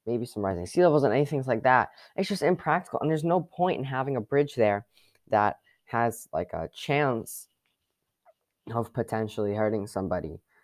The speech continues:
when you could just, I guess, sell it. Now, you may be wondering,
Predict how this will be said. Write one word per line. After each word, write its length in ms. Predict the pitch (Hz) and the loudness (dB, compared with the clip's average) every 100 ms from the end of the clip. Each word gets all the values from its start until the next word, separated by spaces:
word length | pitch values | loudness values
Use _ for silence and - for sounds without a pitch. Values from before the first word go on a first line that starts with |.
| _ - | _ -8
when 360 | 104 95 98 | -4 -4 -6
you 120 | 76 | -10
could 180 | - 98 | -10 -10
just, 320 | - 85 - - _ _ _ _ _ _ | -8 -8 -10 -20 _ _ _ _ _ _
I 80 | - | -16
guess, 320 | - - - - | -12 -14 -16 -8
sell 320 | - 117 78 | 2 2 2
it. 80 | - _ _ _ _ - - _ _ _ - - - | -6 _ _ _ _ -20 -20 _ _ _ -20 -18 6
Now, 160 | 220 233 | 10 12
you 200 | 208 220 | 12 10
may 160 | 262 | 12
be 100 | 240 | 10
wondering, 500 | 180 170 143 127 113 | 12 10 10 8 4